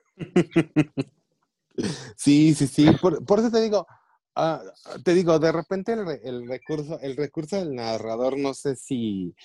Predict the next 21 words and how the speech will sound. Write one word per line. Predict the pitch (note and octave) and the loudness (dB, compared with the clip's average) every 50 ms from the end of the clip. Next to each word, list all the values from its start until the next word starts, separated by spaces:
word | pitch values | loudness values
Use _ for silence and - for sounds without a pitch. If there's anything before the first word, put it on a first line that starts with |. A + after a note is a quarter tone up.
| - _ _ _ - | -20 _ _ _ -2
no | A#2+ B2 C3+ | 2 2 2
sé | B2+ - D#3 C#3+ | 2 2 0 -2
si | - - - D#3 C#3+ C3 - | 0 2 4 4 4 4 2
a | - C3 | 2 2
mí, | C#3 C#3 C#3+ D3+ E3 F3+ F#3+ G3 G#3 G#3 G3 E3+ - - | 4 4 6 6 6 6 6 6 4 4 2 0 -2 -4
a | - C3 | -4 -2
mí | C3+ C#3+ D#3+ E3+ | 2 4 2 2
se | D#3 - G3+ | 2 2 0
me | F#3 E3 D3+ | 2 2 0
hace | C#3+ C#3+ C#3+ - D3 | 0 -2 0 -2 -2
como | - - A#2+ A#2 A2+ | -2 -2 -4 -2 -2
una, | B2 C3 C3 C3 C3+ C3 B2+ B2 A#2 A#2 A2+ G#2+ G2+ F#2+ F#2 F2+ F2 _ _ _ _ _ _ _ _ _ _ _ _ _ - | -2 -2 0 0 0 -2 -2 -2 -2 -2 -2 -2 -4 -4 -6 -8 -10 _ _ _ _ _ _ _ _ _ _ _ _ _ -2
como, | - A#2+ B2 B2 B2 - - - | 0 2 4 2 2 0 -2 -2
como | - B2 A2+ A2+ A2+ A#2 | 0 2 2 2 2 2
una, | B2 B2+ B2+ C3 C3 C3+ C3+ C3+ C3+ C3 C3 C3 B2+ A#2+ A2+ G#2+ G2 F#2+ F#2 F2 E2+ E2+ E2+ E2+ E2+ E2 E2 D#2+ D#2+ D#2+ D#2+ D2+ D#2 _ _ _ _ _ _ _ _ _ _ _ _ _ _ _ _ _ _ _ _ _ _ _ _ _ _ _ _ - G2 - _ _ _ _ - - - - | 2 2 2 2 2 2 2 2 0 0 -2 -2 -2 -2 -4 -4 -6 -8 -10 -14 -20 -20 -20 -20 -20 -20 -20 -20 -20 -20 -20 _ _ _ _ _ _ _ _ _ _ _ _ _ _ _ _ _ _ _ _ _ _ _ _ _ _ _ _ _ _ -20 -20 -20 _ _ _ _ -16 -14 -10 -4
no | - D3 C#3 D#3 | 2 4 4 4
sé, | D3+ D3+ - - B2 B2 | 4 4 2 2 2 2
como | A#2+ - C3 C3 | 2 4 4 4
un | C3+ D3+ D#3 | 6 6 4
recurso, | D3+ D#3+ D3 - - D#3 D#3 D3+ C#3+ - E3 D#3 D#3 D3+ D3+ C#3 - | 4 2 0 2 2 2 2 2 2 2 4 4 6 4 2 0 -2
como, | - G#2+ G#2 G2 F#2+ F#2 F#2+ F#2+ F#2+ F#2+ F#2 F#2 F#2 F2+ F2+ F2+ F2+ F2+ F2+ | -4 -4 -2 -2 -2 -2 0 0 0 0 0 0 -2 -2 -2 -4 -6 -6 -8